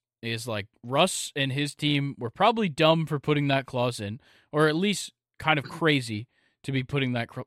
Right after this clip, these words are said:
Speaker 1: clause in. And the Broncos were just dumb enough to sign it too.
Speaker 2: Yeah.
Speaker 1: But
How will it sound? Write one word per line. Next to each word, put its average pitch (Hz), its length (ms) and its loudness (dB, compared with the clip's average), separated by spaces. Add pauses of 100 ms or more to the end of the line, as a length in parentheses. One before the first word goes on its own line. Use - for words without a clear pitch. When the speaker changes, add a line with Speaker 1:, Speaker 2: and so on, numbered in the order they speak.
Speaker 1:
clause 113 340 -4
in. 95 180 -12 (520)
And 151 180 -4
the 151 60 -2
Broncos 185 480 2
were 165 100 -4
just 143 280 -8
dumb 127 200 -2
enough 170 280 -4
to 160 80 -8
sign 170 380 -2
it - 120 -10
too. 202 280 -4 (3000)
Speaker 2:
Yeah. 127 200 -6 (1300)
Speaker 1:
But 208 240 4